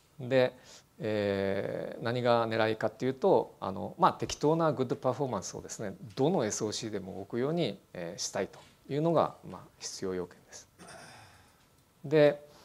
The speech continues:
あの、何かというとですね、えーと、Javaとシープラプラエーピーアイが、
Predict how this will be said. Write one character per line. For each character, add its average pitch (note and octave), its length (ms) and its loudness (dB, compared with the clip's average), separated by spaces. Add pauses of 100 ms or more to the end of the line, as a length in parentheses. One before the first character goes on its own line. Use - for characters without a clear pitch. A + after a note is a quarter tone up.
(200)
あ A#2 120 0
の、 A#2 640 2 (180)
何 B2 240 -2
か B2+ 120 4
と D#3 80 -2
い D3+ 80 2
う - 40 0
と G2+ 100 -2
で F2 80 -4
す - 140 -10
ね、 G#2 180 -6 (120)
え G2 140 -6
ー - 40 -4
と、 G2+ 200 -4
Java A2+ 300 2
と F#2+ 240 -6
シ - 160 -6
ー - 40 -8
プ - 100 -4
ラ A2 60 2
プ G2+ 120 -8
ラ F#2 120 2
エ F#2 80 -2
ー F2 60 -6
ピ - 140 -12
ー F#2+ 100 -6
ア F#2 40 -8
イ G2 120 -12
が、 A#2 220 2